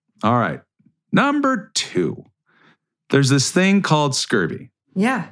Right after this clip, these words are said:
Speaker 2: We talked about that last episode too. So scurvy's
Speaker 1: Correct. Yeah,
Speaker 2: circling
Speaker 1: scurvy's
Speaker 2: back.
Speaker 1: Yeah. Hey, by the way, thank you, scurvy, kinda, for a lot of things.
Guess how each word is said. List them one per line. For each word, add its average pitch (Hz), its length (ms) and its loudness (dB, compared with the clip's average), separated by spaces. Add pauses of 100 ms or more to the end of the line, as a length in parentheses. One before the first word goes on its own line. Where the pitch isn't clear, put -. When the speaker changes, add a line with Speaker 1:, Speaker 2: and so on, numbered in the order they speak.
Speaker 2:
We 254 160 0
talked 427 240 0
about 302 180 0
that 262 160 -2
last 262 340 -2
episode 170 440 -4
too. 240 280 -4
So - 260 -6
scurvy's 170 340 0 (120)
Speaker 1:
Correct. - 400 -6 (340)
Yeah, 90 100 2
Speaker 2:
circling 277 380 2
Speaker 1:
scurvy's 311 180 2
Speaker 2:
back. - 260 -10 (220)
Speaker 1:
Yeah. 135 240 0
Hey, 131 140 2
by 147 200 0
the 151 80 2
way, 131 160 2
thank - 380 -2
you, 156 100 4
scurvy, 135 420 2
kinda, 110 480 0 (340)
for - 140 0
a 123 60 4
lot 120 220 2
of 113 80 -2
things. - 360 -6